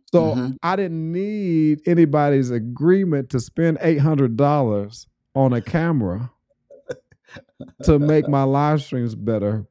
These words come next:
Speaker 1: because I had already internally decided within myself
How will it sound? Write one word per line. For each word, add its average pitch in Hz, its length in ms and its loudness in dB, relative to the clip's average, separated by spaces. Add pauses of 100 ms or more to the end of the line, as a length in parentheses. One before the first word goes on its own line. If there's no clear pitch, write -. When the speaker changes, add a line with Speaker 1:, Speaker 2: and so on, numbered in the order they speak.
(100)
Speaker 1:
because 143 380 2
I 147 160 0
had 156 120 -4
already 135 580 -2
internally 127 960 -4 (760)
decided 139 580 0
within 120 360 -4
myself 117 760 -2